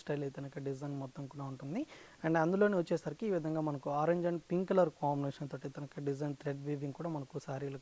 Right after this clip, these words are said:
కంటిన్యూగా ఉంటుంది. బోర్డర్స్ అంతా కూడా వచ్చేసరికి గోల్డ్ జరీ వీవింగ్ బోర్డర్స్ అండి. So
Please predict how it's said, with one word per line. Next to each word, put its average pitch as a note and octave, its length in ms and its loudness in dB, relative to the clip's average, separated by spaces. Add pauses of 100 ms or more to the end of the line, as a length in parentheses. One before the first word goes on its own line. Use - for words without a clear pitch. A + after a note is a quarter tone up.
కంటిన్యూగా C#3 480 -6
ఉంటుంది. D3 260 -6 (520)
బోర్డర్స్ F#3 340 6
అంతా E3 220 0
కూడా D#3+ 160 4
వచ్చేసరికి D#3 460 -4 (120)
గోల్డ్ E3+ 260 6
జరీ D#3 240 4
వీవింగ్ D3 320 -2
బోర్డర్స్ C3 380 -6
అండి. C3 160 -10 (640)
So E3+ 60 -2